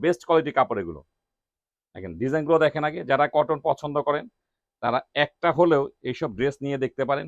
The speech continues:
খুব আরামদায়ক কাপড়। আর ডিজাইনগুলো দেখেন, খুব সুন্দর ডিজাইন। এই হচ্ছে কামিজের ডিজাইনটা, এগুলো কিন্তু ডিজিটাল প্রিন্ট করা এগুলো, হ্যাঁ, এগুলো কিন্তু সম্পূর্ণ ডিজিটাল প্রিন্ট করা। দেখেন পুরো বডিতে কি সুন্দরভাবে প্রিন্ট করা আছে এটা, এ হচ্ছে প্রিন্ট।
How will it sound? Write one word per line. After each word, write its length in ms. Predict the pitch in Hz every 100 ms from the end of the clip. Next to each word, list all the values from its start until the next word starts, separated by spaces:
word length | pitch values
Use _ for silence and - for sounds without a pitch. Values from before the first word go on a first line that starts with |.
| -
খুব 100 | 170 -
আরামদায়ক 400 | 147 143 139 139 127
কাপড়। 260 | 117 127 - _ _ _ _ -
আর 60 | 85
ডিজাইনগুলো 340 | 117 135 143 143
দেখেন, 180 | 113 87 71 -
খুব 100 | 156 -
সুন্দর 220 | 156 143 95
ডিজাইন। 220 | 82 69 - _ _ _ _ _ _ -
এই 60 |
হচ্ছে 140 | 131 139
কামিজের 300 | 131 131 131 123
ডিজাইনটা, 320 | 123 127 156 180 _ _ _ _ _ _ _ _ _ -
এগুলো 140 | 123 151
কিন্তু 120 | 156 139
ডিজিটাল 320 | 143 165 175 156
প্রিন্ট 180 | 151 123 -
করা 120 | 104 87
এগুলো, 160 | 80 101
হ্যাঁ, 140 | 175 113 -
এগুলো 160 | 101 123
কিন্তু 160 | 143 143 151 -
সম্পূর্ণ 280 | 131 139 143 117
ডিজিটাল 280 | 117 135 135
প্রিন্ট 200 | 120 120 -
করা। 120 | 143 107
দেখেন 160 | 85 82 -
পুরো 160 | 139 117 82
বডিতে 320 | 110 131 135
কি 60 | - -
সুন্দরভাবে 460 | 131 139 120 104 120
প্রিন্ট 180 | 120 110 -
করা 120 | 104 87
আছে 120 | - 98
এটা, 120 | 147 165 _ _ _ _ _ _ 95
এ 20 | 107
হচ্ছে 180 | 98 113
প্রিন্ট। 240 | 98 123